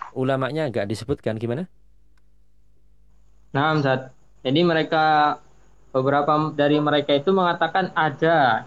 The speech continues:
Speaker 2: cuma mereka tidak mengatakan karena, eh, dari ulama tersebut tidak mau ikut campur dalam permasalahan ini.
Speaker 1: Nah, ya
Speaker 2: Jadi
Speaker 1: berarti
Speaker 2: mereka
Speaker 1: kan
Speaker 2: diam.
Speaker 1: ulamanya nggak
Speaker 2: Eh, ulama mereka.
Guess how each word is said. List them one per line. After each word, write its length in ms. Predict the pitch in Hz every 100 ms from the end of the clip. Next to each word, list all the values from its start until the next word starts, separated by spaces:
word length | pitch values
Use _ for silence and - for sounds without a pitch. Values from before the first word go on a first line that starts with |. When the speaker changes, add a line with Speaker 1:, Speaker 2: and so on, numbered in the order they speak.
| -
Speaker 2:
cuma 420 | 139 156 185 - - - - - - -
mereka 400 | 139 151 185 185
tidak 320 | 185 170 170 165
mengatakan 640 | 160 151 156 139 160 180
karena, 440 | 175 160 170 180 180 - - - -
eh, 320 | 139 139 139
dari 320 | 131 139 139 143
ulama 400 | 143 139 135 -
tersebut 400 | 131 156 165 147
tidak 240 | 139 131
mau 480 | 139 143 147 151 151 - - -
ikut 220 | 147 160
campur 480 | - 147 147 170 151
dalam 320 | 127 131 135
permasalahan 560 | 135 135 135 135 135 139
ini. 480 | 135 143 135 117 - - -
Speaker 1:
Nah, 240 | 113 90 80 - - - -
ya 160 | - 113
Speaker 2:
Jadi 80 | -
Speaker 1:
berarti 80 | 143
Speaker 2:
mereka 240 | 156 208
Speaker 1:
kan 140 | 160 139
Speaker 2:
diam. 360 | - 160 147 113 110 117 117 -
Speaker 1:
ulamanya 420 | 156 170 170 196 208
nggak 200 | 139 123 135
Speaker 2:
Eh, 60 |
ulama 240 | 123 123
mereka. 120 | 123